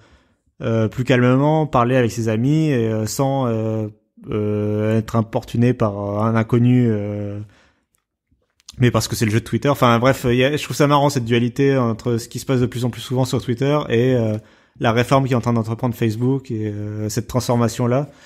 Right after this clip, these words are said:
Et ce qui va permettre, à mon avis, à Facebook de, de rester, euh, une plateforme de référence, en fait, euh, et quelque chose de, d'assez différent des autres, quoi.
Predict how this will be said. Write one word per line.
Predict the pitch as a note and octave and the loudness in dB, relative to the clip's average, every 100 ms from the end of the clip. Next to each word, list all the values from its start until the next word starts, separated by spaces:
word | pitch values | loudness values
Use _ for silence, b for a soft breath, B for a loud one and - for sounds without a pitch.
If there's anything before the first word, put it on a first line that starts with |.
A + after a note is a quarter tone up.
| B B B B _ | B B B B _
Et | A2+ | -2
ce | - | 2
qui | C3+ | 2
va | |
permettre, | B2+ B2+ C#3+ | 4 4 4
à | B2+ | 2
mon | A#2 | 4
avis, | A#2 C#3 | 4 2
à | B2+ | 2
Facebook | B2 A2 C#3 | 0 -2 -4
de, | B2+ A#2 A2+ A2 | 0 0 0 0
de | A#2 | 0
rester, | A2+ A2 - C3 C3 C3 | 0 -2 -2 0 2 2
euh, | A#2 G#2+ G#2+ G#2+ G#2 G#2+ G#2+ G#2+ G#2+ A#2+ A#2 _ _ _ _ _ _ - | 0 0 -2 -4 -6 -6 -8 -10 -12 -14 -16 _ _ _ _ _ _ -6
une | A2+ | -2
plateforme | C3 A#2+ C3 B2+ | 0 2 2 2
de | B2 | 2
référence, | A2+ B2 A#2 A#2 | 2 2 0 -2
en | G#2 | -6
fait, | A2+ B2 | -8 -4
euh, | A2 G#2+ | -2 -2
et | G2+ | -6
quelque | A2+ | -6
chose | C3 A#2 | -4 -2
de, | A2+ | 0
d'assez | A2+ A2+ A#2 | -2 -4 -6
différent | A2 A2+ A2+ | -4 -4 -2
des | A2 | -4
autres, | A2+ | -6
quoi. | - | -10